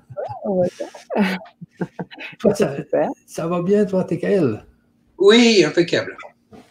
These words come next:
Speaker 2: Ah oui ?
Speaker 3: Moi, ça va, ça va toujours, hein.
Speaker 2: Ben oui, ben oui, je vois ça, que t'es en forme et puis, euh, que ça va toujours.
Speaker 3: Oui, oui,
Speaker 2: Euh,
Speaker 3: ça va toujours.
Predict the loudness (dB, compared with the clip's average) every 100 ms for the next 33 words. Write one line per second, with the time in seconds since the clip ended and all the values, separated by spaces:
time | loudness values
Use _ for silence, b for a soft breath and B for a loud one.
0 | _ _ -2 4 6 4 2 2 4 4
1 | 2 0 2 2 -2 -2 -4 -6 -14 _
2 | _ _ 0 4 6 6 2 0 -2 -4
3 | -6 -6 -6 -8 -8 -8 -8 -8 -10 -6
4 | -2 0 -2 -6 -8 -6 -2 -2 -4 -6
5 | -8 B B B B _ -10 -6 -6 -6
6 | -6 -2 0 0 -4 -8 -20 B B B
7 | B -6 -2 0 2 0 -2 -6 -8 -10
8 | -12 -14